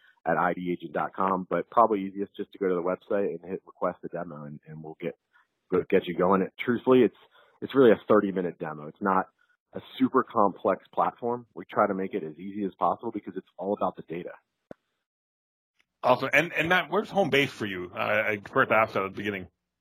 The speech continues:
Speaker 1: Yeah, so we originally, uh, were based out of Washington, D C. Uh, for scaling purposes, we've moved out to Bowie, Maryland, uh, which is kind of up, upward, closer to Annapolis. Our C E O is actually in Annapolis, so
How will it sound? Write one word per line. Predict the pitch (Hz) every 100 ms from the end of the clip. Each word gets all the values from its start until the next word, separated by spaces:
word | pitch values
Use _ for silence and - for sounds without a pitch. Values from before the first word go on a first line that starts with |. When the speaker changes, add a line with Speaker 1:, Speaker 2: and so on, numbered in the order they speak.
| _ _ _
Speaker 1:
Yeah, | 113 104 107 107 139 110 98
so | 147 139 131 127
we | 165 165 151 - -
originally, | 113 151 175 151 139 131 120
uh, | 107 107 107
were | 104
based | 107 107 -
out | 104
of | 98
Washington, | 95 98 104 98
D | 92 92 -
C. | 117 131 _ _ _ -
Uh, | 92 87
for | 92 -
scaling | 113 113 110
purposes, | 104 98 92 98 90
we've | 90 87
moved | 92 90
out | 90 87
to | - 87 82 -
Bowie, | 95 92
Maryland, | 85 87 113 135 147 _ _ _ _ -
uh, | 92 87
which | 85 90
is | 87 -
kind | - 87
of | 82
up, | 85 _ -
upward, | 87 87 87 - _
closer | - 85 95
to | 82
Annapolis. | 80 85 85 95 87
Our | 80 -
C | 95 80
E | 82
O |
is | 78
actually | 78 78 - 78
in | 73
Annapolis, | 76 76 76 76 -
so | 80 78